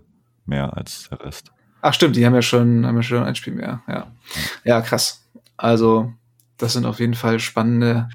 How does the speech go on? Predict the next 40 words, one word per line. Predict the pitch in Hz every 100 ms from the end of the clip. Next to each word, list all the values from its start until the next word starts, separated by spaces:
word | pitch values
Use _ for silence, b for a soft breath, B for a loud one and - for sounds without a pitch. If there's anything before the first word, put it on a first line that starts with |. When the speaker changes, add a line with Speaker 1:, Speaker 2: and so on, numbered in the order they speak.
| _ b b b - -
Speaker 1:
Ja, | 78 90
Speaker 2:
<laughs> |
spannende | 117 - 117 - 131
Speaker 1:
also | 123
Speaker 2:
Stats. | - 135 -
Die | -
Seahawks | 127 151 165 156
mit, | 151 151 135 117
ja | 123 123
gut, | 120 - B B B B -
die | 120
Cardinals | 131 139 139 131
haben | 120
zehn | 143 131
Punkte | 135 123
mehr | 120 143 143
insgesamt, | 143 - 123 127 131 - -
ähm, | - 120 117 117 120 117 -
erzielt, | 120 - 131 123
haben | 120
aber | 117
auch | 110
ein | -
Spiel | - 123 127
mehr. | 127 131 - b b b b _ _
Die | -
forty-niners | - 135 120 113 156 143 -
<laughs> | 120 -
Defense | 170 170 147
hat | 131
bis | 123
jetzt | 131 -
nur | 127
neunundachtzig | 117 127 143 113 - - 117
Punkte | 127 127 120 117
kassiert, | - 117 - 123 123 -
das | -
ist | -
auch | - -
krass. | - 123 -